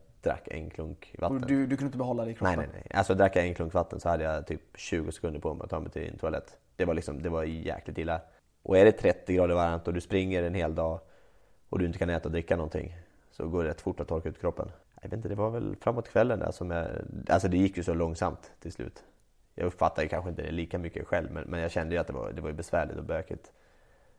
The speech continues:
Speaker 1: Men då, då sa ju mitt team till mig att, eh, att jag var tvungen att, att kliva av.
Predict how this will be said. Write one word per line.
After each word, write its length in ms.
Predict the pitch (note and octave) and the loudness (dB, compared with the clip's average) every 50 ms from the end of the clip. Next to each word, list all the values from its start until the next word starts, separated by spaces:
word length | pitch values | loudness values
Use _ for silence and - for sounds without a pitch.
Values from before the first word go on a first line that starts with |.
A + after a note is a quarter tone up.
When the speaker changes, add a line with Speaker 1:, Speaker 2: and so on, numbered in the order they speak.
| _ _ | _ _
Speaker 1:
Men 120 | - F2+ F2 | -6 -4 0
då, 260 | F2 E2+ E2 D#2 B1+ | 0 0 0 0 -2
då 360 | - - F2 E2+ D#2+ D#2 D#2+ | -2 -2 0 0 0 -2 -4
sa 140 | - - F2 | -2 -2 -2
ju 60 | E2 | -2
mitt 280 | D#2+ D#2 D2+ - - - | -2 -4 -8 -10 -12 -8
team 260 | - G2+ F2 D#2 - | -4 -2 -2 -2 -4
till 180 | D#2+ - D#2 D2+ | -6 -6 -6 -6
mig 160 | - - C#2+ | -6 -8 -6
att, 300 | - - - - - - | -6 -6 -8 -10 -12 -14
eh, 200 | - - - - - - - - - _ _ _ _ _ - - | -14 -14 -12 -14 -16 -16 -18 -20 -20 _ _ _ _ _ -14 -8
att 140 | - F2+ | -6 -2
jag 80 | - D#2+ | -2 -2
var 40 | D2 | -2
tvungen 320 | - - D#2 D2+ D2+ - - - | -2 -6 -8 -8 -8 -10 -10 -12
att, 300 | - - - - - - F2 | -12 -12 -12 -10 -8 -6 -6
att 60 | - | -4
kliva 200 | - E2+ D#2 E2+ | -4 -2 0 2
av. 260 | E2+ E2+ D#2+ E2 F2+ | 2 2 2 0 -4